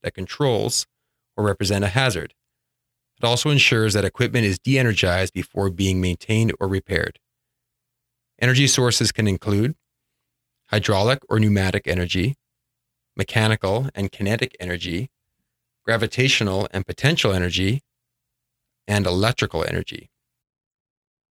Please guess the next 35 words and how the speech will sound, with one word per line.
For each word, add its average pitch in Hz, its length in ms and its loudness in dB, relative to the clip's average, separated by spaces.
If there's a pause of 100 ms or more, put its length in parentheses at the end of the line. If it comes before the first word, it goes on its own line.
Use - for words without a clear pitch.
(1800)
The 113 60 -12
following 147 320 4
assumptions 120 640 4
are 92 220 0
unacceptable 95 680 0 (240)
where 95 120 0
safety 98 360 2
is 85 120 0
concerned. 80 480 -4 (1040)
It 104 60 -4
is 101 120 2
not 123 160 4
enough 139 380 2
to 98 100 0
simply 107 340 2
throw 120 280 0
a 120 40 2
switch - 380 0
and 95 120 -2
start 92 280 0
work. 78 340 -4 (640)
It 110 80 -2
is 95 140 2
not 107 180 2
enough 120 420 0
to 98 120 -2
hang 104 340 2
a 95 160 2 (200)
"Do 117 80 2
not 104 160 4
use" 104 420 4
sign 90 580 0
on 98 100 0
a 101 40 2
machine. 101 460 2